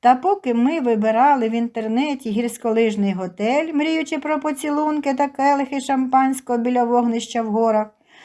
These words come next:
Галина Броніславівна вже все вирішила за нас. Які гори? Які лижі? У мене єдиний син, у нас пристойна сім'я. Я навіщо його сама ростила?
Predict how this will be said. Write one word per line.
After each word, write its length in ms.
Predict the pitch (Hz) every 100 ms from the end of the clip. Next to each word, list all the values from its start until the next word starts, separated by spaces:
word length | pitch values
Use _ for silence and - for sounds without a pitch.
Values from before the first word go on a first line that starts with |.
| - -
Галина 340 | 359 453 427
Броніславівна 920 | 359 359 339 330 302 226 311 302 302
вже 220 | 262 233
все 460 | 214 - 254 320 359
вирішила 680 | 262 214 214 233 240 233 233
за 140 | 262
нас. 300 | 233 185 165 277
Які 360 | 339 370 370
гори? 480 | 233 226 202 151 - _ _ -
Які 340 | 339 381 403
лижі? 580 | 403 392 320 202 180 - _ _ _ - - -
У 120 | 254
мене 320 | 277 381 269
єдиний 480 | 233 240 339 320 254
син, 440 | 254 - 349 226 208
у 80 |
нас 220 | 240 277 285
пристойна 600 | 262 277 - 339 311 294
сім'я. 600 | - 339 339 277 185 202 - -
Я 120 | 254
навіщо 500 | 269 262 285 370 -
його 220 | 403 392 392
сама 260 | 415 392
ростила? 680 | 392 381 - 311 226 180 175